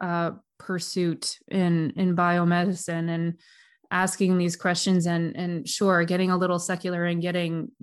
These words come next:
getting hyper-focused onto a specific problem and throwing all of your energy to try to, to solve for that problem. I, that is what has gotten us some of the groundbreaking technological advancements,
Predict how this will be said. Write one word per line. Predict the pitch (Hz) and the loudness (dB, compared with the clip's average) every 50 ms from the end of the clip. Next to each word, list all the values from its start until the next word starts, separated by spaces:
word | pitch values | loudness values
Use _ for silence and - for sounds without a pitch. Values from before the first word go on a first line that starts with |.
| - - - 185 | -16 -14 -12 -6
getting | - 190 180 180 170 165 | -6 -2 -2 0 0 0
hyper-focused | 165 - - 214 202 196 196 170 - 202 190 180 190 180 175 - | -2 0 2 2 4 2 2 0 2 0 0 2 0 -2 -2 -2
onto | 175 180 170 - 175 | -4 -6 -4 -4 -6
a | 175 | -6
specific | 170 - - 175 - - 175 - 175 175 - | -6 -6 -8 -8 -6 -6 -6 -6 -6 -10 -10
problem | - - 190 180 180 185 180 180 180 170 170 | -6 0 2 4 4 4 4 4 2 2 2
and | 170 170 | 2 0
throwing | - - - 180 180 175 175 175 | -2 -2 -4 -2 -2 0 0 2
all | 175 175 175 180 | 2 2 2 0
of | 175 175 | -2 -2
your | 170 175 | -2 -2
energy | 175 175 180 180 170 175 170 170 | -2 -2 -2 -4 -4 -6 -6 -6
to | 170 160 | -6 -6
try | - - 190 180 175 170 | -6 -4 -2 0 0 0
to, | 170 165 160 - - - | 0 0 -2 -4 -8 -8
to | - 180 | -8 -8
solve | 170 - - 190 185 185 180 180 175 165 - - _ | -8 -4 0 2 2 4 4 2 0 -2 -8 -16 _
for | - - - 185 185 185 180 | -20 -10 -6 -4 -2 -2 0
that | 175 165 165 - | -2 -4 -4 -6
problem. | - - 196 190 196 190 185 175 180 175 | 0 2 4 4 4 4 2 0 -2 -4
I, | 170 - 170 175 170 170 - - _ _ _ _ _ _ _ - | -4 -4 -6 -6 -6 -6 -8 -10 _ _ _ _ _ _ _ -4
that | 208 208 214 214 - | -2 0 0 0 -2
is | 208 185 180 190 | -4 -6 -6 -4
what | 185 185 175 175 175 | -2 -2 -2 -2 -4
has | - - 190 185 180 175 180 170 - - _ _ _ _ _ _ - 190 | -8 -8 -6 -6 -6 -6 -8 -10 -12 -14 _ _ _ _ _ _ -8 -4
gotten | 165 190 175 214 226 214 185 175 | -2 2 2 2 2 2 0 0
us | 175 175 170 165 - - | 0 0 0 -2 -4 -6
some | - 185 180 175 | -4 -4 -2 -2
of | 175 165 160 - - | -2 -2 -4 -6 -6
the | 185 175 175 170 170 165 165 175 - - - 196 | -4 0 0 0 0 0 -2 -4 -6 -6 -8 -8
groundbreaking | 165 180 180 180 185 180 175 175 180 175 170 170 175 175 175 175 170 170 170 | -4 -2 0 2 2 2 2 0 0 -2 -2 -4 -4 -4 -2 0 -2 -2 -2
technological | - 185 175 180 175 175 175 170 175 175 175 175 | -4 -4 -2 0 0 2 0 0 0 -2 -2 -2
advancements, | 175 170 175 175 180 180 - 185 180 - - | -2 0 0 0 0 0 -2 -2 -4 -4 -6